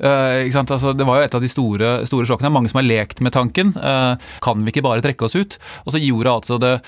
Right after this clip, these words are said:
et av de største medlemslandene, som riktig nok også var et motvillig medlem, eh, sånn historisk, eh, valgte å gå ut. Så det er klart at, eh, for en institusjon, eh, eh, som E U, så er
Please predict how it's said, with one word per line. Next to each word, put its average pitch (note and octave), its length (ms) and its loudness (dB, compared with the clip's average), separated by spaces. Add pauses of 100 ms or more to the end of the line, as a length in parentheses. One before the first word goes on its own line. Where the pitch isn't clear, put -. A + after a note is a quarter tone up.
(160)
et A2+ 160 -2
av A#2+ 80 -2
de A#2+ 80 -2
største B2+ 320 -2
medlemslandene, A#2 880 0
som C3+ 120 -4
riktig B2 220 -4
nok B2 160 0
også A#2 160 -2
var A2 240 2
et - 160 -6
motvillig A2 480 0
medlem, C3 460 0
eh, C3 260 0
sånn B2 80 -2
historisk, C3 480 -2 (380)
eh, C3 340 0
valgte B2+ 320 0
å B2 80 -2
gå A#2 140 0
ut. - 40 -6
Så C#3 120 -6
det - 20 -10
er C3+ 140 -2
klart A#2+ 80 -4
at, A#2 140 -10
eh, C3 120 0 (240)
for B2 220 -2
en B2+ 100 0
institusjon, C3+ 800 0
eh, C3 480 0
eh, C3 280 0
som C3 280 0
E C3+ 160 0
U, D3+ 80 0
så E3 140 -2
er C#3+ 40 0